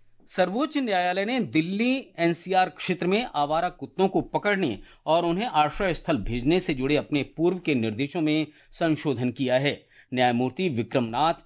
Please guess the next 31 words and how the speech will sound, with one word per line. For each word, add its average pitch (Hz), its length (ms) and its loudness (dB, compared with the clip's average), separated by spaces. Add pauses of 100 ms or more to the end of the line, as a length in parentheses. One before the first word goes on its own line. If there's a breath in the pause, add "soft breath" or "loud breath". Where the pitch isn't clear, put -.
(200 soft breath)
न्यायमूर्ति 135 560 0
संदीप 127 520 0
मेहता 110 260 -6
और 175 180 2
न्यायमूर्ति 127 640 0 (120)
एनवी 135 300 2
अंजारिया 123 500 2
की 127 140 -8
पीठ 143 280 -2
ने 160 240 2 (280 loud breath)
निर्देश 147 460 0
दिया 139 200 2
है 180 160 0
कि 190 140 -2 (100)
पकड़े 160 340 -2
गए 165 160 2 (120)
आवारा 139 340 2
कुत्तों 135 380 -4
को 165 340 0 (220 loud breath)
नसबंदी 147 560 0
और 226 220 -2
टीकाकरण 135 500 -2
के 123 140 -8
बाद 147 300 0
उनके 131 340 -2
इलाकों 135 320 2
में 127 140 2
छोड़ 135 280 0
दिया 117 160 0
जाना 120 220 2
चाहिए। 123 500 0